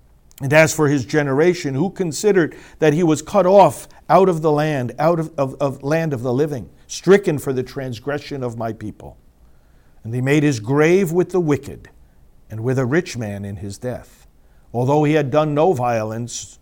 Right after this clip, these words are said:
nor was there any deceit in his mouth. Yet it was the will of the Lord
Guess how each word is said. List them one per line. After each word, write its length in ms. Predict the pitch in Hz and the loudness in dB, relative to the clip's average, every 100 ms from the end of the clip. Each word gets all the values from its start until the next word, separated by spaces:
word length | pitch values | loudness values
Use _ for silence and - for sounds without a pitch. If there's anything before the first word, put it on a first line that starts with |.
| _ - | _ -2
nor 200 | 135 156 | 2 2
was 200 | 151 127 | 2 -2
there 180 | 139 | -2
any 180 | 131 151 | -2 -4
deceit 540 | 127 117 - 156 123 - | -6 -8 -8 -6 -6 -10
in 140 | 104 | -14
his 260 | 107 139 95 | -10 -10 -10
mouth. 420 | 78 50 - _ _ _ _ _ _ _ _ - - - - | -16 -18 -20 _ _ _ _ _ _ _ _ -20 -20 -20 -16
Yet 280 | 127 139 214 | -4 2 2
it 140 | 233 180 | 2 -2
was 280 | 170 156 | -2 -2
the 120 | 131 151 | -2 -2
will 500 | 135 151 202 202 196 | 0 4 4 4 -2
of 240 | 165 135 | -6 -6
the 120 | 143 | -6
Lord 640 | 135 180 190 101 87 101 | -4 -4 -4 -6 -12 -16